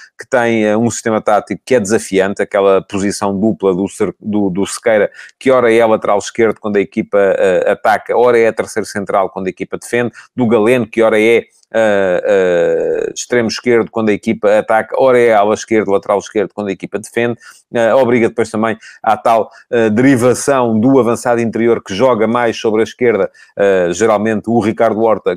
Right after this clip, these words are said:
para um espaço mais, mais interior também, para funcionar como segundo avançado, eh, perto do ponta de lança, do Paulinho, com o Yuri Medeiros a aparecer mais na meia direita, a combinar com o Ricardo Jogai, e eles conhecem-se os dois muito bem. Parece-me um sistema que, do ponto de vista ofensivo, muito interessante, ahm, e que fará, com certeza, crescer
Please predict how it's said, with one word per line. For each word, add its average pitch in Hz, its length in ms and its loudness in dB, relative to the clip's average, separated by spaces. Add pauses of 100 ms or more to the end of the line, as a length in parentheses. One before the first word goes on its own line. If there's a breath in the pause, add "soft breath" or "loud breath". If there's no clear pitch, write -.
para 135 220 2
um 123 100 0
espaço 107 420 -2
mais, 107 380 -2
mais 104 240 -4
interior 101 340 -4
também, 131 300 -4
para 107 160 -2
funcionar 104 380 -6
como 123 180 -4
segundo 98 300 -4
avançado, 113 460 0 (340 loud breath)
eh, 104 220 2
perto 110 420 0
do 104 100 0
ponta 104 260 -4
de 95 80 -2
lança, 120 320 -2
do 95 120 -4
Paulinho, 117 420 0 (260 loud breath)
com 131 140 0
o 113 60 4
Yuri 104 240 2
Medeiros 92 320 0
a 90 60 2
aparecer 92 340 -4
mais 90 200 -2
na 90 60 -4
meia 95 160 0
direita, 90 400 0
a 87 60 0
combinar 92 480 -2 (240)
com 123 100 2
o 117 60 4
Ricardo 95 360 -2
Jogai, 92 280 0
e 92 80 0
eles 85 160 -2
conhecem-se 87 360 -10
os - 60 -16
dois 87 180 -2
muito 87 240 -6
bem. 95 100 -4 (200 loud breath)
Parece-me 117 320 0
um - 20 -2
sistema 104 280 -4
que, 90 60 -8
do 104 60 -4
ponto 98 160 -6
de 107 80 -4
vista 101 140 -4
ofensivo, 98 480 -4
muito 117 320 0
interessante, 110 500 -6 (320 loud breath)
ahm, 104 480 0
e 117 160 4
que 120 240 0
fará, 104 320 0
com 101 120 -6
certeza, 95 360 -4
crescer 104 460 -2